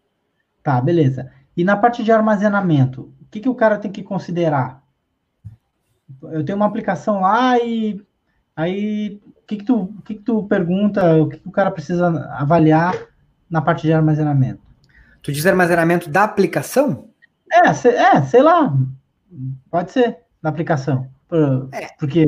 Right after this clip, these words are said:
Speaker 1: a da aplicação, é, qual seria a outra opção?
Speaker 2: É, não, é porque pode ser armazenamento de arquivo, é, tipo, file
Speaker 1: Não, não, eu
Speaker 2: server,
Speaker 1: digo da
Speaker 2: não.
Speaker 1: aplicação, da aplicação.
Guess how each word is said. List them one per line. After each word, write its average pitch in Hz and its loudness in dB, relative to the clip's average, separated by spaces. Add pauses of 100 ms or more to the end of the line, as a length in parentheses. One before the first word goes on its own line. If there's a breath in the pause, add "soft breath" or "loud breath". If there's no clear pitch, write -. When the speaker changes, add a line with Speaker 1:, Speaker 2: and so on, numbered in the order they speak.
(200)
Speaker 1:
a 156 2
da 190 2
aplicação, 247 0
é, 240 0 (480)
qual 233 2
seria 240 2
a - 4
outra 226 -6
opção? 196 -18 (400)
Speaker 2:
É, 233 -6
não, 302 2
é 185 2
porque 156 -12
pode 143 -4
ser 156 -4
armazenamento 151 -6
de 160 -2
arquivo, 143 -4
é, 107 -8
tipo, - -18
file - -14
Speaker 1:
Não, 247 2
não, - 0
eu 226 4
Speaker 2:
server, 156 4
Speaker 1:
digo 190 -6
da 220 4
Speaker 2:
não. 247 -4
Speaker 1:
aplicação, 214 -6
da 139 0
aplicação. 160 -10